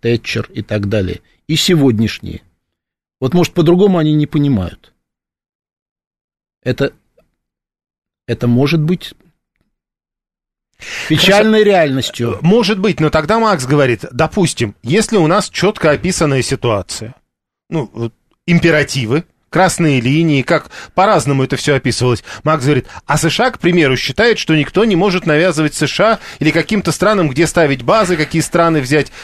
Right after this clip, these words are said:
Speaker 2: в состав нато, как вести внешнюю политику, что, в общем, тоже показывают даже эти переговоры. Тогда не очень понятно, зачем потратили даже первые восемь часов.
Speaker 1: Правильно потратили. По полочкам разложили. Вот наши.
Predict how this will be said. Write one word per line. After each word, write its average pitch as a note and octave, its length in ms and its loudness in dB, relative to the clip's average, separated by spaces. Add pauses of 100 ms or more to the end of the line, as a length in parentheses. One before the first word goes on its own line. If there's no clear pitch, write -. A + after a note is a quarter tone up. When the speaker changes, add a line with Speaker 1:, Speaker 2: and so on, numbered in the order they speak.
Speaker 2:
в - 40 -14
состав D#3 420 0
нато, G3+ 260 0
как D3+ 160 -2
вести D3+ 260 0
внешнюю D3 360 0
политику, G3+ 420 0 (200)
что, - 200 0
в F#3 60 2
общем, D#3+ 260 0
тоже D3 380 0
показывают B2+ 580 0
даже C#3+ 260 0
эти C3 120 -4
переговоры. D3 460 0 (180)
Тогда E3+ 180 2
не G3+ 80 0
очень E3 200 -2
понятно, D#3+ 360 0
зачем D3 380 0
потратили D#3 480 0
даже D3 260 0
первые A#2+ 460 -2 (160)
восемь A#2+ 300 0
часов. - 460 -10 (800)
Speaker 1:
Правильно C3 360 0
потратили. C#3 580 -8 (400)
По A#2+ 100 -2
полочкам D#3 480 0
разложили. B2 500 0
Вот G#3 240 -2
наши. D3+ 380 -4